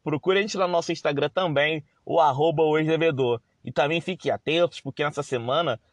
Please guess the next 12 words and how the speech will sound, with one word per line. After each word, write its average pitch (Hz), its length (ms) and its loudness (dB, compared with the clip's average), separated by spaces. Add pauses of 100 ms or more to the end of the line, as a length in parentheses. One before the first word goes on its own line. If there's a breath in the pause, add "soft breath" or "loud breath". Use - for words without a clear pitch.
(120)
vai 123 160 -2
ter 156 280 -2 (160)
novidades, 131 920 -2
hein? 135 320 -2 (160)
Não 123 120 -2
vou 143 140 0
dar 160 100 2
spoiler 170 360 0
aqui, 185 180 -4
não. 196 320 0 (220)
Fiquem 185 360 -4
atentos. 160 540 -2